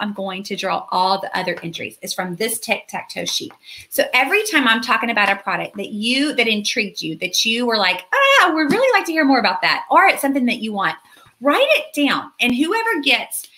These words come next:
um, tic-tac-toe, either across, diagonally, or horizontally, you, our first tic-tac-toe winner,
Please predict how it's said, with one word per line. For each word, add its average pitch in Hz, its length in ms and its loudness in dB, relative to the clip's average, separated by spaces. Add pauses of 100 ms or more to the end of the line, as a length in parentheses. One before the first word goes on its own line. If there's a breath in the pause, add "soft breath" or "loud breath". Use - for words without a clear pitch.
(240 loud breath)
um, 226 360 2
tic-tac-toe, 294 760 2
either 220 200 -2
across, 277 540 0
diagonally, 226 420 0
or 185 120 -6
horizontally, 180 680 -10 (680)
you, 285 460 2
our 220 200 0
first 262 240 2
tic-tac-toe 233 400 0
winner, 190 340 0